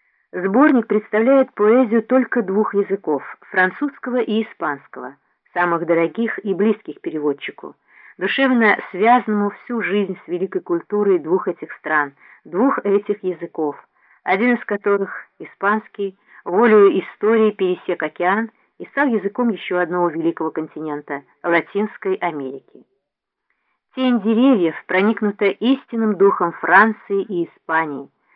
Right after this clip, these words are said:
который был так близок и дорог Илье Эренбургу.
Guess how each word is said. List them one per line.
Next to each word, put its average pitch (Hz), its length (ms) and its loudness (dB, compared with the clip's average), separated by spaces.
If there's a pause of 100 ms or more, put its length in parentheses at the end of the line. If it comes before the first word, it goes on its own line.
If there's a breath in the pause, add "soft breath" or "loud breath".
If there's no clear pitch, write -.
(140)
который 214 340 0
был 220 200 4
так 220 360 -6
близок 185 600 0
и 190 100 -4
дорог 156 580 0 (140)
Илье 170 500 -2
Эренбургу. 131 720 -8